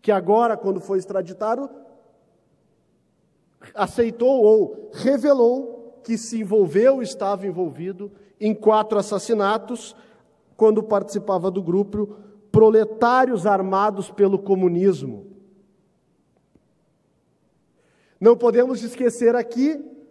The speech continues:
o caso dos boxeadores cubanos, que em pleno Jogos Pan-Americanos abriram mão do seu sonho de ganhar uma medalha por um sonho maior, que era o de liberdade.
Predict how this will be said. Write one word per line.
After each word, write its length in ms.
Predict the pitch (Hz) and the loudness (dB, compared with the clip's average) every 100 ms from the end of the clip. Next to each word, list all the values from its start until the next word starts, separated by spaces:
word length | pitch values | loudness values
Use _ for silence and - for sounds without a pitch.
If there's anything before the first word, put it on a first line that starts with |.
| - | -14
o 100 | 202 | -12
caso 380 | - 240 247 214 | -2 0 -2 -4
dos 160 | 220 | -10
boxeadores 800 | 196 247 - 262 233 226 254 233 | -2 -2 -2 -4 -2 -2 -2 -4
cubanos, 580 | - 190 226 254 220 - - - - _ _ _ _ _ | -10 0 2 2 -2 -10 -18 -20 -20 _ _ _ _ _
que 120 | 247 | -4
em 160 | 262 254 | -2 -2
pleno 760 | - 269 320 359 330 226 156 - - - _ _ - | -4 0 2 2 2 0 -4 -10 -20 -20 _ _ -20
Jogos 520 | 151 220 247 226 - | -4 0 0 -4 -10
Pan-Americanos 1120 | - 226 226 214 208 - 233 277 269 - - - - _ _ - | -4 -2 0 -2 -4 0 0 0 -4 -10 -20 -20 -20 _ _ -8
abriram 580 | 233 214 277 320 311 294 | -4 -2 2 4 4 2
mão 680 | 302 349 349 254 - - - _ - | 0 2 2 -2 -6 -14 -20 _ -4
do 120 | 233 | -4
seu 260 | - 262 240 | 0 0 0
sonho 800 | - 294 294 285 233 139 - - - | -2 2 4 2 0 -2 -6 -20 -12
de 140 | 175 | -6
ganhar 380 | 196 220 226 226 | 2 2 2 0
uma 180 | 226 220 | -2 -2
medalha 640 | 208 165 196 233 247 240 - - - | -2 -2 -2 0 0 -2 -6 -20 -12
por 140 | 214 240 | -4 -2
um 100 | 226 | -2
sonho 340 | - 240 240 | 0 0 2
maior, 540 | 233 208 190 196 214 202 - - _ | 0 0 0 0 -2 -6 -14 -18 _
que 80 | 208 | 0
era 140 | 208 | 2
o 40 | |
de 120 | 185 202 | 0 -2
liberdade. 840 | 196 214 190 170 175 175 131 | 0 0 0 -4 -4 -4 -8